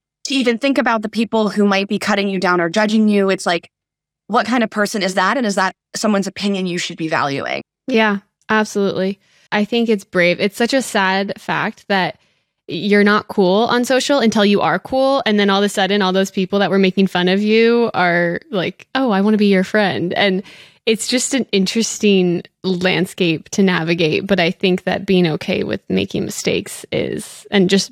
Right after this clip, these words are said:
Speaker 2: being imperfect is the way to
Speaker 1: Mm.
Speaker 2: go. And clearly that's what draws people to your account. But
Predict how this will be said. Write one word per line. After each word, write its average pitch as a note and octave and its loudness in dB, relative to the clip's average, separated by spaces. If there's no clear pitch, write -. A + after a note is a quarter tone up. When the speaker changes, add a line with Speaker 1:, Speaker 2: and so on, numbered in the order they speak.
Speaker 2:
being F3 2
imperfect - -2
is F3+ 0
the F#3 2
way F3+ 2
to C#3+ -2
Speaker 1:
Mm. G#3 -8
Speaker 2:
go. F3 0
And F#3+ 2
clearly B3+ 0
that's G3+ -2
what F#3+ -2
draws B3+ 0
people F#3 -2
to A3+ -4
your F#3+ 2
account. F#3+ -2
But A#3 0